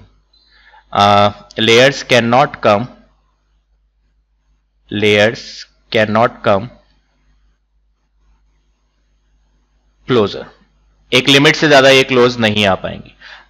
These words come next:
तो इस वजह से अब ये कैसी रह गई, अब ये रह गई हमारे पास loosely packed। अब अगर ये loosely packed रह गई तो इनकी density भी हाई नहीं हो पाएगी, तो इनकी density हो जाती है लो density,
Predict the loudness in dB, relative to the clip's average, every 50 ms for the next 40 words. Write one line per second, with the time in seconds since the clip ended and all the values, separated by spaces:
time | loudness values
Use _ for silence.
0 | -6 -6 -6 -6 -4 -4 -4 -2 0 0 0 0 0 0 2 0 0 2 0 0
1 | 0 0 0 0 0 -2 0 0 0 0 0 -4 -8 _ _ _ _ _ _ -4
2 | -4 -2 0 0 0 2 2 0 2 2 0 0 0 0 0 0 0 0 0 -2
3 | -4 -4 -4 -6 -6 -4 -4 -4 -6 -6 -4 -4 -4 -2 -2 -4 -4 -4 -8 -20
4 | -20 -20 _ _ _ _ _ _ _ _ _ _ _ _ _ _ _ _ _ _
5 | _ _ _ _ _ -20 _ _ _ _ _ _ _ _ 0 0 2 2 4 4
6 | 4 4 4 4 2 0 0 0 0 -2 0 2 2 0 0 0 0 -2 0 0
7 | -2 -2 0 -2 -4 -2 -4 -2 0 0 -2 -2 -2 -4 -2 -2 -2 -2 0 0
8 | 2 2 2 2 0 -2 -2 -4 -4 -6 _ -12 -10 -10 -10 -12 -16 _ -20 -20
9 | -20 -20 _ _ -8 -6 -4 -4 -2 -2 -2 0 0 0 -2 -2 -4 -6 -4 -2
10 | -2 0 0 0 2 2 0 0 -2 -4 -6 -4 -2 -2 0 0 0 0 -2 -4
11 | -6 -6 -12 -16 -18 -18 -20 -20 -20